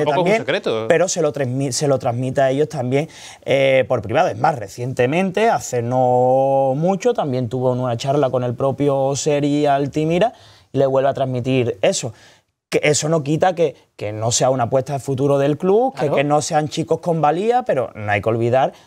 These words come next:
Speaker 2: de dónde viene. Al final el fútbol es así, eh, el fútbol es pa' esto. Eh, Junior Firpo sale en el Betis en una época de zozobra, lo hizo Fabián Ruiz, lo hizo Dani Ceballos, lo hace el propio Rodri de la mano de,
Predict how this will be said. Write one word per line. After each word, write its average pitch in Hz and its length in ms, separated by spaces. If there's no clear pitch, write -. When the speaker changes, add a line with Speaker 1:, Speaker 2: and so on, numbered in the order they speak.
Speaker 2:
de 123 140
dónde 127 420
viene. 113 320
Al 175 140
final 143 260
el 175 100
fútbol 151 340
es 131 80
así, 190 420
eh, 120 360
el 113 80
fútbol 131 320
es 160 60
pa' 139 200
esto. 147 420
Eh, 117 480
Junior 135 440
Firpo 156 440
sale 143 380
en 139 80
el 135 140
Betis 151 260
en 127 100
una 135 220
época 135 340
de 135 260
zozobra, 202 540
lo 208 160
hizo 147 220
Fabián 160 360
Ruiz, 214 220
lo 185 160
hizo 147 300
Dani 147 220
Ceballos, 202 440
lo 196 100
hace 156 200
el 151 80
propio 151 340
Rodri 170 380
de 139 100
la 131 100
mano 139 300
de, 139 240